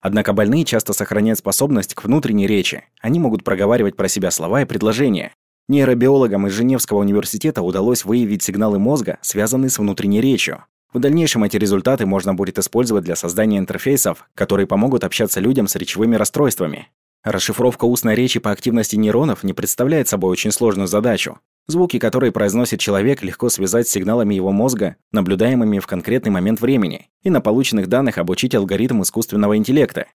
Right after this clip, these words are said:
Совсем не так просто дело обстоит с внутренней речью, ведь учёные не располагают точной информацией о последовательности слов и скорости их внутреннего воспроизведения. При воображаемой речи активные области мозга малочисленны,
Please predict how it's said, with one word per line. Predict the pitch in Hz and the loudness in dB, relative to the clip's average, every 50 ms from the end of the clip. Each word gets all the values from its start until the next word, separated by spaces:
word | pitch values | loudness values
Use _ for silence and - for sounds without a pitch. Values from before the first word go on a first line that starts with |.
| _ _ _ _ | _ _ _ _
Совсем | - 139 131 - - 143 139 | -2 -2 0 0 2 2 2
не | 139 | 2
так | 131 135 - | 0 -2 -2
просто | - - - - - 110 98 | 0 0 0 0 0 0 0
дело | 95 113 117 113 | 2 2 2 2
обстоит | 104 - - - 113 120 135 131 - - | 0 -2 -2 0 0 0 0 0 -4 -10
с | - - | -10 -4
внутренней | 104 120 147 165 - - 107 101 196 98 | 0 0 0 0 0 0 0 0 2 2
речью, | 110 107 95 - - - - _ _ _ _ _ | 0 0 0 -2 -4 -6 -10 _ _ _ _ _
ведь | 180 180 175 147 | 0 0 2 2
учёные | 123 - 147 147 147 135 117 | 0 2 2 2 2 4 4
не | 110 107 | 2 2
располагают | 107 107 - - 113 120 117 147 160 - 104 | 2 0 -2 0 -2 0 2 2 2 2 0
точной | - 101 - - 107 98 | 0 -4 -4 -2 -2 -2
информацией | 95 90 - 98 101 104 123 120 - - 92 | -2 -2 -2 -2 0 0 -2 -2 -2 -4 -4
о | 85 | -2
последовательности | 104 90 - 110 110 107 104 98 - 98 95 95 90 - - 95 | -2 -4 -2 -2 0 0 0 0 -2 -2 -4 -4 -4 -4 -4 -4
слов | - - 123 135 135 - - _ _ | -4 0 0 0 -2 -2 -6 _ _
и | - | -6
скорости | 98 - - 110 113 120 107 - 104 | -6 -2 -2 0 0 0 0 -2 -4
их | 95 - | -4 -2
внутреннего | 98 95 104 107 101 101 98 95 92 | -2 -2 -2 -2 0 0 0 0 0
воспроизведения. | 90 90 - - - 101 90 110 120 123 139 131 107 82 - - - _ _ _ _ _ _ - | 0 -2 -4 -2 -2 -2 0 0 0 2 2 2 2 0 -2 -6 -12 _ _ _ _ _ _ -2
При | - 107 | 0 2
воображаемой | 107 107 107 110 113 110 120 127 123 113 110 110 | 2 2 2 2 2 2 2 2 2 2 2 0
речи | 127 143 156 - - 98 | 0 0 0 0 -2 -4
активные | 90 - - 120 117 117 117 | -4 -2 -2 0 2 2 2
области | 120 113 110 104 98 - - | 2 2 0 0 -2 -2 -2
мозга | 101 104 131 160 - 101 92 | 0 0 0 0 0 -2 -2
малочисленны, | 90 92 101 110 - - 151 - - 101 90 78 - - | -2 -2 -2 -2 0 0 -2 -2 -2 -2 -4 -6 -8 -12